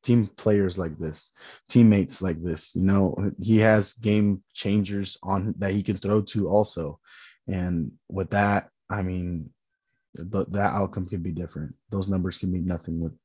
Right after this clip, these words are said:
the new team he's on. I mean, I know his play this season has not been great, but, I mean, he hasn't had games like this where his season's on the line, you know, where he has to prove himself as much.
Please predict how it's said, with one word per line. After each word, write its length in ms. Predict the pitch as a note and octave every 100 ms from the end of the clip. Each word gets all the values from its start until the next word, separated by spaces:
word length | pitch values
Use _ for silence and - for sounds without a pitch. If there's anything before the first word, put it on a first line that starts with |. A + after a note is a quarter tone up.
| -
the 100 | F2+
new 140 | F2
team 220 | E2 F#2 E2+
he's 140 | E2
on. 300 | F2 E2+ E2+ - - - - - - -
I 40 |
mean, 220 | F#2 F#2 -
I 100 | G2+
know 200 | F#2+ F#2
his 240 | G2+ F2
play 580 | - - F#2 F#2 F2+ D#2+ - _ _
this 240 | - F#2+ -
season 360 | F#2+ F2+ F2
has 140 | G2 F2
not 180 | E2+
been 120 | F2 E2
great, 440 | - F#2 F#2 -
but, 100 | F2+
I 80 | F2+
mean, 180 | F2+ F#2
he 60 |
hasn't 260 | F#2 F2+ F2
had 180 | G2 D#2+ - - - - -
games 260 | - F#2+ F2+
like 160 | F2+ E2+
this 400 | G2+ F#2 - - -
where 180 | F#2
his 340 | G2 F#2 - - - A#2+
season's 400 | - F#2 F#2 F#2+
on 120 | F2+
the 60 |
line, 380 | F2+ F2+ F#2+ E2+
you 100 | F2
know, 280 | F2 F2+ F2+ - - - _
where 140 | F#2+ F#2+
he 60 |
has 140 | F#2+ -
to 60 |
prove 260 | E2 - F#2+
himself 640 | F#2 F2+ F#2+ F#2 E2+ - - _
as 180 | G2 F2
much. 560 | F#2 F2+ E2+ - -